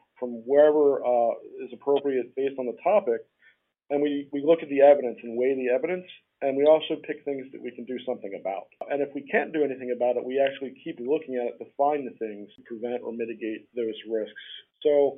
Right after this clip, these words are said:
i-, it's a, it's, we have a whole team that comes together.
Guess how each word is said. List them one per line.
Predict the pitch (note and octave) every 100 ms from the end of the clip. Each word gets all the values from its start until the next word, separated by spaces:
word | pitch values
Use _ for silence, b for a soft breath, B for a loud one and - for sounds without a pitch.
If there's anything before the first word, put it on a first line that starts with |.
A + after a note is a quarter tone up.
| - E3+
i-, | E3 F3
it's | D3+ -
a, | D3+ D3+
it's, | C#3+ - - -
we | D3+ - D#3+
have | E3+
a | C#3+ -
whole | F3 E3+ - -
team | E3 F#3
that | F#3+ -
comes | F#3 F3+ -
together. | F3 F3 F#3+ G3+